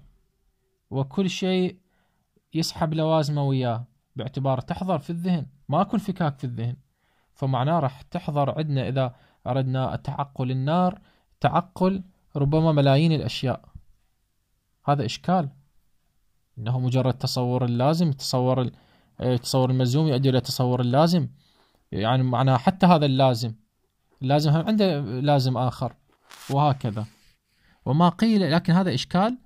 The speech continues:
مردود. لماذا مردود هذا الإشكال؟ نقول إحنا أحيانا الذهن يعرض، يعرض عن لوازم الشيء. إحنا أردنا،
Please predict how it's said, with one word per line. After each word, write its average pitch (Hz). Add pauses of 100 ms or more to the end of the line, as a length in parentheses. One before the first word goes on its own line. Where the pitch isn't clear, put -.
(360)
مردود. 151 (600)
لماذا 175
مردود 147
هذا 139
الإشكال؟ 135 (540)
نقول 151
إحنا 165
أحيانا 160
الذهن 147 (420)
يعرض، 208 (560)
يعرض 180 (880)
عن 202 (560)
لوازم 175
الشيء. 139
إحنا 185
أردنا، 185